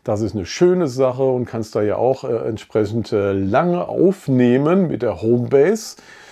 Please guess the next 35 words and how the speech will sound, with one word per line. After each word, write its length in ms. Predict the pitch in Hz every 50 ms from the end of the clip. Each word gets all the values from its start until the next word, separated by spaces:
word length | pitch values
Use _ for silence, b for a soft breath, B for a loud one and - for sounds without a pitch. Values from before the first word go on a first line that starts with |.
| B B B
Ähm, 380 | 143 143 143 143 143 143 139 139
wenn 180 | 123 131 139 139
du 100 | 143 131
das 180 | 127 120 -
Ganze 300 | - 135 131 135 131 131
ein 60 | 117
bisschen 340 | 113 117 - - 101 98 101
anders 500 | - 127 175 254 294 262 220 165 - -
haben 380 | 135 113 110 107 101 104 104 107
möchtest, 600 | 113 120 113 - - - 165 180 196 180 - -
ähm, 360 | 143 139 131 127 127 127 120
weil 180 | 110 110 110 107
die 200 | 117 120 120 117
kostet 400 | - - 117 113 107 - 131 113
natürlich 420 | 110 107 - 113 110 110 104 -
jede 220 | - 101 104 98 104
Menge 300 | 92 95 92 90 92 92
Geld, 340 | - 165 190 202 208 202 B B B B B B B -
dann 220 | 147 147 160 156
guckst 300 | - - 143 131 - -
du 60 | 131
bei 100 | 104 101
der 140 | 95 92 90
Spotlight, 680 | - - - 151 139 139 - - 127 120 113 117 113 117
äh, 200 | 117 113 110 110
bei 260 | 101 107 104 92 95
Ring 520 | 98 101 104 107 110 131 151 214 254 262 262
entsprechend. 800 | 226 208 214 202 - - - 160 170 180 175 - 208 202 202 202
Allerdings, 640 | 165 139 135 135 135 143 147 156 170 180 165 - -
ja, 180 | 185 135 107
da 240 | 90 - 92 87 90
zahlst 380 | - - 107 104 110 107 - -
du 60 | 135
ja 200 | 127 120 117 123
anders, 480 | 127 131 175 190 196 214 214 208 208